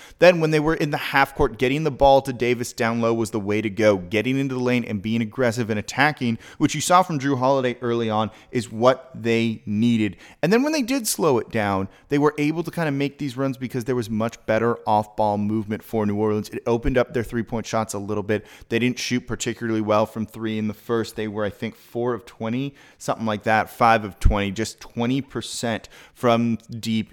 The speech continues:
in the first half. They rebounded with that a little bit better, thirteen of thirty-seven on the night. They did mostly what you wanted them to do it, and I think this is maybe one of those things, and I just finished recording Locked On N B A, and I said it in there.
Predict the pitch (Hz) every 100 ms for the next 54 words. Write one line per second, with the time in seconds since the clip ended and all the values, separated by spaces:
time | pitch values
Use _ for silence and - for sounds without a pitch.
0 | - 113 113 110 - - 110 101 - 110
1 | 101 - 104 101 123 117 110 101 107 107
2 | 104 101 101 98 - 110 104 - - _
3 | - 135 - 127 123 107 - 120 117 113
4 | - 113 107 - 107 104 98 95 95 110
5 | 104 - - _ - 185 226 330 370 208
6 | 220 240 - 247 214 120 147 175 196 123
7 | 131 156 147 151 - 117 123 156 123 113
8 | 117 113 - 151 - 160 170 151 139 135
9 | 147 120 120 117 113 - 110 113 - 117
10 | 110 104 120 120 - 123 - - - 120
11 | 107 107 104 104 101 104 113 127 113 101
12 | - 240 127 104 95 95 95